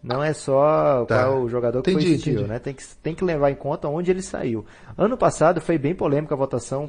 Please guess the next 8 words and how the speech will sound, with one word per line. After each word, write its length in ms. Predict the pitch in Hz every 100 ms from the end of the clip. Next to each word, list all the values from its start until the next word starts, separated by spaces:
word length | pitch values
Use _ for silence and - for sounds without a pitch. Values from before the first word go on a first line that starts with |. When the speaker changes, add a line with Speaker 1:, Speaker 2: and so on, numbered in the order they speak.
| -
Speaker 1:
porque 200 | 139 -
assim, 200 | 147 139
foi 140 | - 113
bem 120 | 131
dividido, 500 | 170 190 151 147 131
mas 260 | 123 123 -
acabou 400 | - 160 190 160
ganhando 520 | 160 147 135 156 208